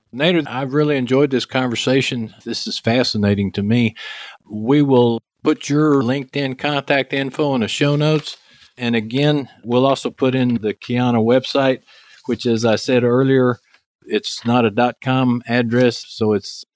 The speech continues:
kyana dot I O. In fact, you can be contacted at info at kyana dot I O, and, and we'll put that in the show notes. Again, Nader, really enjoyed having this conversation. It was very informative. Really appreciate you coming on the show.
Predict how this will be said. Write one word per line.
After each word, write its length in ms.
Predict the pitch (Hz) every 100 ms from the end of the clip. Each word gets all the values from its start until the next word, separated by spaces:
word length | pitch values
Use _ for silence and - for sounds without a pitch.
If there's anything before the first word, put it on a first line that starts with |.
| _ _
kyana 500 | - 123 127 123 104
dot 300 | 117 113 -
I 300 | 113 117 110
O. 240 | 117 120
In 80 | 107
fact, 300 | - 117 107 _ _
you 280 | 104 113 113
can 160 | 113
be 100 | 107
contacted 720 | 104 117 110 110 113 107 104 98
at 200 | 98 -
info 460 | 117 120 110 107 98
at 160 | 95
kyana 400 | - 104 101 98
dot 240 | 92 98 95
I 260 | 95 95
O, 240 | 98 101 95
and, 160 | 90
and 240 | 85 92 98
we'll 220 | 101 90 -
put 160 | 107 -
that 180 | 98 95
in 200 | 95 90
the 200 | 85 80
show 260 | - - 92
notes. 320 | 90 90 90 - - - - -
Again, 360 | 117 123 190 170
Nader, 340 | 151 165 160 - _
really 380 | 120 151 170 135 - _ _ _
enjoyed 400 | 117 113 143 143
having 300 | 139 147 143
this 160 | 135 -
conversation. 720 | 151 143 127 143 151 - 135
It 100 | 120
was 300 | 110 101 -
very 200 | 113 143
informative. 680 | 131 113 135 151 156 - 170 - - - - -
Really 260 | 117 139 151
appreciate 480 | - 147 139 151 -
you 60 |
coming 240 | - 151 147
on 100 | 147
the 60 |
show. 300 | - 165 123